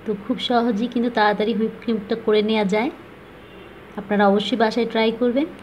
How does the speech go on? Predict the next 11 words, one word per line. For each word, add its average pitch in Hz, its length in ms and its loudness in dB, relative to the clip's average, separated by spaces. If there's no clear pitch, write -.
আজ 175 140 0
এই 190 120 0
পর্যন্তই। 226 520 0
আমার 180 220 0
এই 180 120 4
রেসিপিটি 190 440 0
যদি 247 140 2
ভালো 226 220 2
লাগে 220 240 0
অবশ্যই 214 360 -2
like 190 180 0